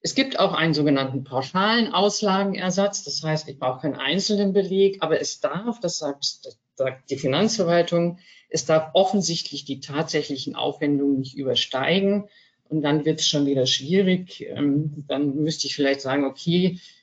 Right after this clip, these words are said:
es gibt vier Sitzungen, ähm, ich,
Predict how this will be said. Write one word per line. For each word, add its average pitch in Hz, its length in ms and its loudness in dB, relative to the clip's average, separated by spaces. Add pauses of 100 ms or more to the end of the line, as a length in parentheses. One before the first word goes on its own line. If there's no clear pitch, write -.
es - 180 -2
gibt 175 200 -2
vier 151 240 4
Sitzungen, 185 960 4
ähm, 151 640 0 (380)
ich, 160 260 -8